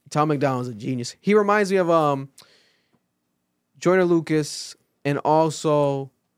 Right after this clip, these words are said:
what's that rapper? We, I, we did a, we did a reaction, me and Eric, in the car with him. He's, like, big on YouTube. The black guy with, like, long hair.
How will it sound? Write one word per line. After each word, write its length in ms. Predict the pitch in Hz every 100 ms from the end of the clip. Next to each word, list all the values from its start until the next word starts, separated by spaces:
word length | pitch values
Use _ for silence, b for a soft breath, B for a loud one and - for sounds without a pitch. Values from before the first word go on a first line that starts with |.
| _
what's 160 | - 180
that 140 | 214
rapper? 340 | 175 180 185 156
We, 240 | 151 151 139
I, 40 | 147
we 160 | 151
did 40 | 175
a, 80 |
we 120 | 156 160
did 100 | 180
a 60 |
reaction, 420 | 175 170 175 170
me 60 | 160
and 120 | 160 143
Eric, 280 | 160 165 -
in 120 | 147
the 80 | 135
car 300 | - 170 175
with 180 | 143 135
him. 280 | 113 117 - _ _ _ _
He's, 240 | - 151 139
like, 260 | 127 123
big 140 | 135 156
on 140 | 151
YouTube. 600 | 147 151 - 151 147 143 - _ _ -
The 80 | -
black 300 | 143 151 151
guy 200 | 151 143
with, 160 | 131
like, 120 | 120
long 240 | 127 139 143
hair. 440 | 147 143 143 143